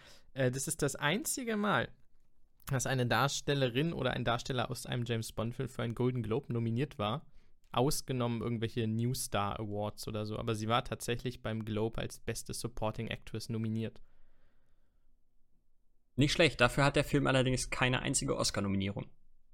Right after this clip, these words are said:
Speaker 2: Das, äh, da steht er in, in den anderen Filmen in
Speaker 1: <laughs>
Speaker 2: etwas nach.
Speaker 1: Was für ein
Speaker 2: Bei Octopussy
Speaker 1: Loser-Film.
Speaker 2: weiß ich's fairer-, fairerweise noch nicht. Also da
Speaker 1: Äh, Kim Basinger spielt auch mit, die ist Domino Petacci.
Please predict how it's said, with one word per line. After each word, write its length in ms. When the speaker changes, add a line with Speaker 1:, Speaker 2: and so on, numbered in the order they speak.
Speaker 2:
Das, 240
äh, 260
da 160
steht 260
er 120
in, 160
in 260
den 140
anderen 260
Filmen 300
in 80
Speaker 1:
<laughs> 0
Speaker 2:
etwas 280
nach. 280
Speaker 1:
Was 160
für 120
ein 40
Speaker 2:
Bei 80
Octopussy 440
Speaker 1:
Loser-Film. 60
Speaker 2:
weiß 200
ich's 120
fairer-, 420
fairerweise 520
noch 100
nicht. 240
Also 160
da 540
Speaker 1:
Äh, 180
Kim 160
Basinger 360
spielt 200
auch 140
mit, 140
die 80
ist 220
Domino 340
Petacci. 720